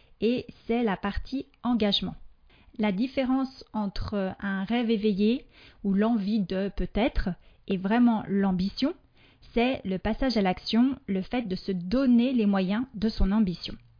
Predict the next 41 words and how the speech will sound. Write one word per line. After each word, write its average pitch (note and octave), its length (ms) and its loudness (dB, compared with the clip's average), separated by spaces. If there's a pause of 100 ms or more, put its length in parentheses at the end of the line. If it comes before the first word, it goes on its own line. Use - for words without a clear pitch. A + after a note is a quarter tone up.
(460)
Je A3+ 200 0
prends B3 240 2
un G#3+ 120 0
exemple F#3+ 460 -4
un F3+ 60 -6
peu F3+ 140 -10
extrême, C#4+ 480 2 (140)
la F#3+ 160 -2
loi G#3 300 -2
d'attraction. G#3+ 520 -2 (640)
Certaines B3+ 300 0
personnes B3+ 360 -4
pensent C4 280 -4
que G3+ 80 -6
la F#3 100 -2
loi G#3 140 -4
d'attraction, A#3 680 -2 (100)
c'est G3+ 100 -4
rester A3+ 600 -2
sur G3 160 -10
son G#3 140 -6
canapé G#3 460 0
en F#3 80 -2
train F#3 180 -10
de F#3 80 -6
manger F#3+ 240 -4
des F#3 220 -8
chocobènes A3 600 0 (360)
et G#3 100 -2
de G3 120 -2
dire : « A#3+ 440 -4
Oui, G#3+ 320 -2
je G3+ 120 -4
suis - 200 -10
mince, G3+ 460 -6
oui, G3+ 240 -4
je G3+ 120 -6
perds G3 280 -6
du F3+ 80 -10
poids. » - 220 -10 (520)
Non, G#3+ 260 2